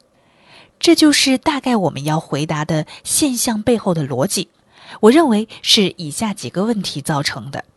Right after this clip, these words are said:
首先，美国亚马逊没有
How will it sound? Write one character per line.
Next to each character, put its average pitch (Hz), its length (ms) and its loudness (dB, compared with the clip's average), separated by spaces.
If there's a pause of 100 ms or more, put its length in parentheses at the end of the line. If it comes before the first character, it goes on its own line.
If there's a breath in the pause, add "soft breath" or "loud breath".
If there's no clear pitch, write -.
(600)
首 - 180 -2
先， 233 380 2 (800 loud breath)
美 196 240 6
国 202 200 6
亚 320 140 2
马 165 200 -2
逊 254 420 0
没 180 160 -2
有 151 240 0